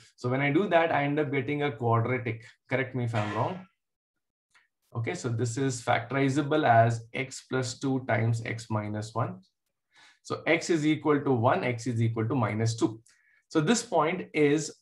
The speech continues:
one, comma two, and this point is minus two, comma five. Correct me if I'm wrong. Right? Yes or no?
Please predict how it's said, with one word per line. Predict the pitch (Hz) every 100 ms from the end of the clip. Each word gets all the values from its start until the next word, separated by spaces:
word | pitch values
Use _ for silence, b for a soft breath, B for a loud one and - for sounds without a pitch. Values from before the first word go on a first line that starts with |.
| _ -
one, | 117 113 156 202 214 - -
comma | 139 131 127 120 185 - _ _ _ _ _ _ _ _ _ _ _
two, | 180 214 240 - _ _ -
and | 139 170 165
this | 214 -
point | 170 151 165 170 -
is | 131 127 135 135 135 _ _ _ _ -
minus | 123 135 143 151 170 185 190 - -
two, | 196 196 185
comma | 151 127 117 113 147 170 - _ _ _ _ _
five. | - 123 113 113 - - - _ _
Correct | 131 139 139
me | 123
if | 117
I'm | 101
wrong. | - - _ _ _ _ _ _ - - -
Right? | 226 - - _ _ _ _ -
Yes | 185 214
or |
no? | 202 -